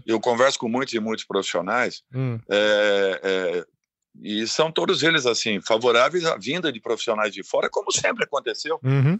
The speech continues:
Speaker 1: É, né, nesses últimos quatro, cinco anos, nós tínhamos aí, antes até da chegada do Jesus,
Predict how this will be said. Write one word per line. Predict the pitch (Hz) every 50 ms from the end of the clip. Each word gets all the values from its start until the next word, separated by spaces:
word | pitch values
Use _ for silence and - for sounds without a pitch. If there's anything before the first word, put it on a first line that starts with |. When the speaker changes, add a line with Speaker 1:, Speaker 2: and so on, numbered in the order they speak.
| - _
Speaker 1:
É, | - - - 151 131 131 123 117 120 123
né, | 139 190 190 - 151 147 143 139
nesses | 147 151 175 190 - - 175 143
últimos | 151 151 143 147 - - 135 127
quatro, | - - 135 127 127 -
cinco | - 123 120 - - 113
anos, | 139 165 202 208
nós | 190 202 196 175 -
tínhamos | - 160 151 139 123 110 117
aí, | 113 127 143 139 - _ _ _ -
antes | 139 165 175 - -
até | 139 127 - - 135
da | 131 120
chegada | - - 110 110 113 113 107 104
do | 101 98
Jesus, | 92 98 92 85 - 110 147 165 156 -